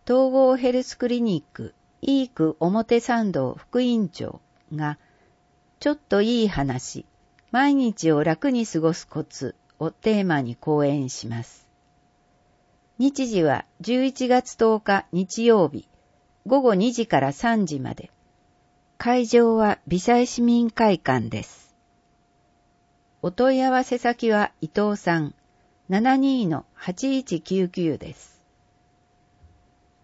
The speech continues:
桔梗書道クラブ、会員を募集。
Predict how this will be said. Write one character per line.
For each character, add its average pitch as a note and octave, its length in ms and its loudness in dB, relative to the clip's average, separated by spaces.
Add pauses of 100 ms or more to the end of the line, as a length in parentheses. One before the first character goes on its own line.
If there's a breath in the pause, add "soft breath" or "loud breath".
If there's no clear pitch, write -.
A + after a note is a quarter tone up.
(1160)
桔 - 260 -4 (100)
梗 C#4+ 60 0
書 C4+ 220 0
道 C4 220 4
ク C4 160 -2
ラ G#3 160 2
ブ、 B2 220 -10 (380)
会 B3+ 300 -2
員 B3+ 440 -2
を A3+ 160 -4
募 E3 140 -2
集。 D3 420 -6